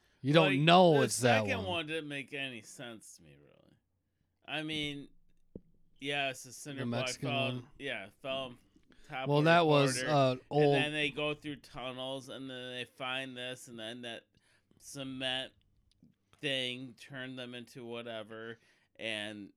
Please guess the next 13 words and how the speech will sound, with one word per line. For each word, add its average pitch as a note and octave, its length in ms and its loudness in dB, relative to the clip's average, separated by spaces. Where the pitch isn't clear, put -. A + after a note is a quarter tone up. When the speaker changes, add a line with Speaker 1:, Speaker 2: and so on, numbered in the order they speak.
Speaker 1:
Well, D3 280 0
it D#3+ 100 4
wasn't F3 420 2
an C#3 140 -4
earthquake C3+ 520 -2
that G#2+ 140 -2
happened. G#2 380 -2
It G#2+ 100 -6
was A2+ 220 -4
an A2 140 -8
old A#2+ 400 -2
Mexican G#2+ 720 -6
god G2 560 -4